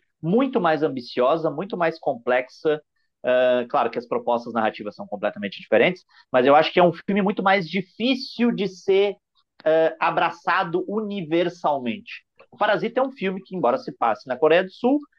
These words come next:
ele é um filme que tem uma linguagem bastante universal, e é isso, é uma linguagem muito direta,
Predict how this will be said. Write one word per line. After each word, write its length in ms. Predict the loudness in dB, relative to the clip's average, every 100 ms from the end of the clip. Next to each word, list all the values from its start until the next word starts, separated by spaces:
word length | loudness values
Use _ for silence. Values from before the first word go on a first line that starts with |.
| _
ele 100 | 0
é 40 | 0
um 80 |
filme 180 | 0 -4
que 80 | -4
tem 100 | -2
uma 120 | 0
linguagem 680 | -2 0 0 0 0 -4 -6 -4
bastante 480 | -4 -2 -4 -4 -2
universal, 580 | 0 0 -2 -2 0
e 80 | 2
é 40 | 0
isso, 260 | 0 -4
é 40 | -2
uma 80 |
linguagem 300 | -2 0 -2
muito 140 | -2 -4
direta, 500 | 0 2 0 -2